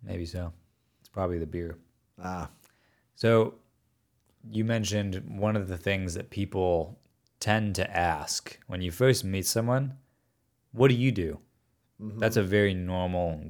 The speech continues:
Speaker 1: go-to,
Speaker 2: Mm-hmm.
Speaker 1: right, for most of us.
Speaker 2: Mm-hmm.
Speaker 1: Uh,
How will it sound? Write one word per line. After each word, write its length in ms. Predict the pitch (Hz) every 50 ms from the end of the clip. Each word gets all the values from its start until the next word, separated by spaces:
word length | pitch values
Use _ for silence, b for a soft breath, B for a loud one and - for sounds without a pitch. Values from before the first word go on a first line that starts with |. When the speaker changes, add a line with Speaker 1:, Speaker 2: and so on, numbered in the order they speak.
| 78 82
Speaker 1:
go-to, 720 | - 90 85 85 85 80 - - - 82 76 71 71 73 - -
Speaker 2:
Mm-hmm. 300 | 104 107 101 98 101 104 107
Speaker 1:
right, 280 | 104 82 78 78 - -
for 140 | - - 82
most 460 | 78 82 82 80 82 90 95 - - -
of 80 | -
us. 360 | - - - - - - - _ b b b b b
Speaker 2:
Mm-hmm. 180 | 98 90 87 87 87 85 _ _ _ _ _ _
Speaker 1:
Uh, 480 | - 95 87 82 80 80 80 78 80 -